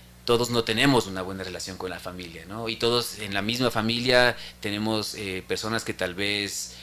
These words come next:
no queremos recordar, ¿no? O que, o que queremos olvidar de cierta forma, ¿no? Entonces ahí habían unas cosas tremendas, ¿no? Muy bonitas y también muy fuertes, ¿no?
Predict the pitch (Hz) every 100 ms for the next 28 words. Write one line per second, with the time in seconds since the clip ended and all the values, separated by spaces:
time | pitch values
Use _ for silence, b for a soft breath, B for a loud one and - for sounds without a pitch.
0 | B - 110 110 113 139 113 95 90 87
1 | 82 80 104 120 - 92 98 90 85 82
2 | 80 76 - 101 107 127 117 98 98 95
3 | 92 90 87 85 85 82 80 85 104 110
4 | B B B 107 110 120 131 120 127 139
5 | 127 120 117 120 120 117 113 110 117 123
6 | 110 101 113 117 92 92 104 107 98 -
7 | - 120 143 170 175 170 175 - 131 117
8 | 123 131 123 127 131 - - - - -
9 | - - - 101 117